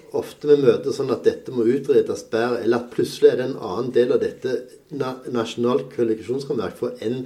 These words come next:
til ti som ikke er helt avklart. Og det kan være en sånn stråmanns, eh, at man bare sier det bare for å forsinke hele prosessen. Og du kjenner jo i amerikansk politikk, Philip Buss-strategi, det er bare en ekspert der ut-, uttaler ting.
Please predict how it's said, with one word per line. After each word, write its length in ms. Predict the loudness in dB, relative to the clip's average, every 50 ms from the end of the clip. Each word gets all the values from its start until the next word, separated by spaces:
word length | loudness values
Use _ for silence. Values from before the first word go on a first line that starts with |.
| -4
til 120 | -6 -6 -4 -4
ti 140 | -6 -6 -6 -6 -10 -18 -20 -20 _ _ _
som 200 | -4 -2 -2 -2 -2
ikke 240 | -4 -4 -6 -4
er 280 | -4 -4 -6 -8 -6 -4 0
helt 280 | 0 0 0 -2 -14 -6
avklart. 640 | 0 0 0 0 0 -6 -6 -6 -6 -12 -20 _ -20 _ _ _ _ _ _ _ _ _ -8
Og 80 | -2
det 140 | -2 -2 -2
kan 120 | -2 -2 -2
være 160 | 0 0 0
en 80 | 0 -2
sånn 120 | -4 -4
stråmanns, 580 | -4 -2 4 4 4 6 4 0 0 -4 0 0 0
eh, 400 | 0 0 -4 -4 -6 -6 -6 -8 -10
at 200 | -10 -14 -12 -8
man 120 | -8 -4 -2
bare 160 | -2 -2 -2
sier 240 | -2 -2 0 0 0
det 80 | 0 0
bare 160 | -2 -8 -8
for 280 | -4 -4 -2 -2 0 -2
å 60 | -2 -4 -8 -12 -20 _ _ _ _ _ _ _ _ _ _
forsinke 460 | -14 -12 -6 -6 -6 -4 -2 -2 -2
hele 100 | 0 0
prosessen. 480 | -2 -4 0 0 0 0 0 -4 -6 -6
Og 80 | -2
du 80 | -2 -2
kjenner 300 | -2 -2 -4 0 2 2
jo 80 | 2
i 80 | 2 2
amerikansk 420 | 0 -4 -4 -4 -4 -6 -6 -6 -8 -12
politikk, 240 | -2 -2 -2 -2 -2
Philip 240 | -8 -6 -6 -6 -2
Buss-strategi, 680 | -2 -2 -2 -4 -10 -10 -6 -6 -6 -6 -8 -6 -6 -6
det 80 | -6 -6
er 60 | -6
bare 160 | -6 -8 -8
en 320 | -10 -16 -20 -16 -14 -12
ekspert 480 | -12 -12 -8 -2 -2 -2 -2 -4 -4 -2
der 100 | 2 2
ut-, 240 | 2 2 2 -2 -8 -8
uttaler 400 | -4 -4 -4 0 0 0 0 0 0 -2
ting. 160 | -4 -6